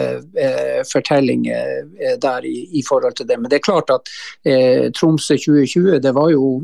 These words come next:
i hovedsak, eh, Fløya og til, så,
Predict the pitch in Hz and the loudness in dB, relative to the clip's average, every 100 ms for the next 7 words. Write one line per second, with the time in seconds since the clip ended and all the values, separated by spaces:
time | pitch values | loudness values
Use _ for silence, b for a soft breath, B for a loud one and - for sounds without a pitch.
0 | 220 135 127 127 147 147 - 135 123 _ | 0 2 2 2 2 0 0 -2 -2 _
1 | - 123 - 147 147 143 135 123 123 B | -2 -2 0 2 4 4 2 0 -4 B
2 | B - 175 139 131 - 185 214 185 - | B -6 0 2 0 0 2 4 2 0
3 | 147 127 | 0 0